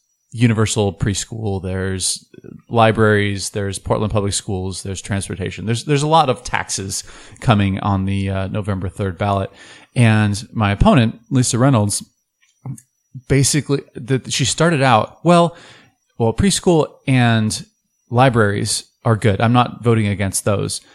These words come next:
And then she went on to talk about how the, uh, transportation one is probably the, the least, least useful, and I concurred. But I've been thinking about that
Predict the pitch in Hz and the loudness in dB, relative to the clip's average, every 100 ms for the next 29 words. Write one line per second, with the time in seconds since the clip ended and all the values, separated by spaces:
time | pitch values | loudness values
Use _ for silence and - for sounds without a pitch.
0 | _ 151 170 165 160 131 113 113 113 107 | _ 2 4 4 4 4 6 2 2 0
1 | - 98 98 98 95 92 101 95 98 - | 0 -4 -2 -2 -2 -2 -4 -4 -6 -6
2 | 95 95 - 104 104 104 101 95 95 92 | -8 -6 -4 -4 -6 -8 -8 -6 -6 -6
3 | 90 - 95 92 95 92 - - 95 90 | -8 -8 -6 -4 -4 -6 -10 -12 -10 -6
4 | 98 90 - - _ - - _ _ _ | -6 -4 -8 -10 _ -20 -20 _ _ _
5 | _ - 107 107 - - - 104 107 - | _ -8 -2 0 -2 -8 -4 0 0 0
6 | - 95 92 95 95 107 - - 101 98 | -4 -4 -2 -4 -4 -8 -16 -12 -8 -8
7 | - 95 - 98 92 98 - 104 - - | -8 -10 -4 -2 -4 -8 0 0 0 -8
8 | _ - _ _ _ _ _ _ 135 139 | _ -20 _ _ _ _ _ _ 2 4
9 | - 247 160 101 95 95 - | 6 6 6 4 0 -2 -6